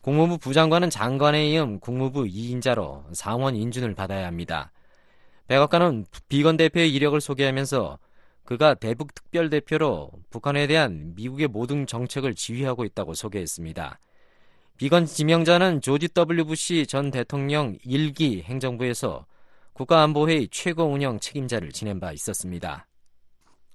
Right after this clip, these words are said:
이슬람 무장 조직 아이에스가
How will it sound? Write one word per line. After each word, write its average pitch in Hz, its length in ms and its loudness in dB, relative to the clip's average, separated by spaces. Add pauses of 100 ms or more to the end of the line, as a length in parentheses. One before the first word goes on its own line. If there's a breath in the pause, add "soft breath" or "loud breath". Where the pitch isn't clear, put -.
(2250 soft breath)
이슬람 185 460 2
무장 190 360 2
조직 190 240 2
아이에스가 170 760 6